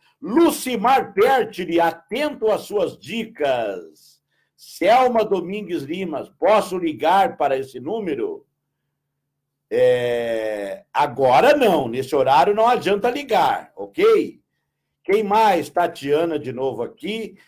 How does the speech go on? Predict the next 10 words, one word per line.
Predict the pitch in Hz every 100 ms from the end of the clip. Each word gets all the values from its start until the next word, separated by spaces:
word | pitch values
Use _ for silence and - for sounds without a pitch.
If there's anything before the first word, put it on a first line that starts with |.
| _
Jamile | 113 147 180 156 185 180 143
Souza, | - 160 180 160 131
boa | 135 165 165
noite, | 147 175 147 - 110
sempre | - 180 175
ligada | 165 151 151 175 175 156
aqui | 147
na | 156 143
sua | 147 135
live. | 135 175 156 101 101